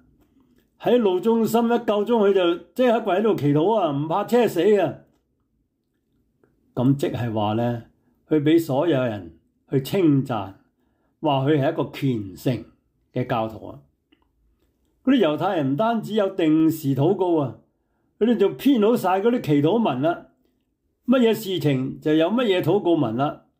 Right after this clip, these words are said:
開車嘅時候有開車禱告文，瞓覺嘅時候有睡覺前禱告文，食飯嘅時候有食飯禱告文，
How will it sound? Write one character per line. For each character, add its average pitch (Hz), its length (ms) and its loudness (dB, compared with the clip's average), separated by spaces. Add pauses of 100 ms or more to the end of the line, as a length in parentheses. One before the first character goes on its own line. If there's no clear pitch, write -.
(720)
開 233 200 0
車 233 140 0
嘅 214 200 0
時 147 160 -2
候 120 220 -6
有 127 180 -4
開 185 220 -2
車 160 180 -4
禱 143 240 -2
告 135 140 0
文， 110 280 -6 (540)
瞓 220 240 -2
覺 233 60 0
嘅 220 240 -2
時 156 160 -8
候 123 160 -4
有 151 180 -2
睡 165 260 0
覺 175 220 0
前 123 220 -6
禱 160 180 -2
告 170 140 2
文， 123 260 -4 (320)
食 208 220 0
飯 196 260 -2
嘅 214 140 0
時 151 120 -2
候 147 60 0
有 196 100 0
食 190 220 -6
飯 165 260 -2
禱 175 220 0
告 170 140 2
文， 120 360 -6